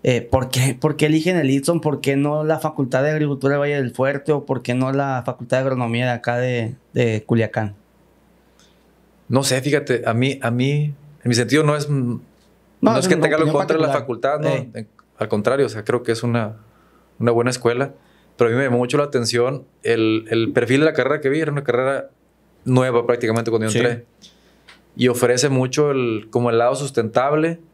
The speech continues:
Speaker 2: y ofrece mucho también el lado acuícola, cosa que normalmente las facultades de agronomía no van tan orientadas hacia allá, ¿no? Ahorita ya las, las facultades de agronomía todas traen el tema sustentable, ¿no?
Speaker 1: Sí.
Speaker 2: Pero en aquel momento, estoy hablando de dos mil seis, dos mil siete,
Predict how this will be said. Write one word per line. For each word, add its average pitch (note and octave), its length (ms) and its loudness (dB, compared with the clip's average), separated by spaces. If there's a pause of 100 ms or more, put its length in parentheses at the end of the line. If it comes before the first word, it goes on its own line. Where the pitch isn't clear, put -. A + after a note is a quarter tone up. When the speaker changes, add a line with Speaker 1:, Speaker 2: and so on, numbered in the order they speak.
(140)
Speaker 2:
y A#2 120 0
ofrece A#2+ 360 2
mucho C3 240 0
también B2 240 0
el A#2+ 60 0
lado B2+ 180 2
acuícola, B2+ 560 -2 (480)
cosa A2 300 -2
que A2 340 2
normalmente A#2 460 0
las B2 80 -4
facultades A#2 320 -2
de A#2+ 60 0
agronomía A2 440 -2 (720)
no A#2 260 2
van B2 240 0
tan B2+ 180 2
orientadas B2 360 2
hacia A#2 220 0
allá, C3 40 -2
¿no? C3 260 -6
Ahorita B2+ 300 4
ya C#3+ 80 4
las, C#3+ 100 0
las C3 220 -2
facultades A#2 320 -2
de B2+ 60 -2
agronomía B2 280 -2
todas C3 280 0
traen A#2+ 160 -2
el A2+ 80 -10
tema A#2 160 -2
sustentable, A#2+ 420 -2
¿no? A#2+ 160 -8 (240)
Speaker 1:
Sí. - 260 -4
Speaker 2:
Pero A#2 140 4
en A2+ 60 0
aquel B2+ 180 2
momento, C3+ 260 2
estoy C3+ 120 0
hablando B2+ 260 2
de B2 60 4
dos G#2+ 120 0
mil A#2+ 560 -2 (600)
seis, A#2+ 360 2
dos C3 120 2
mil B2+ 100 2
siete, C3 480 -2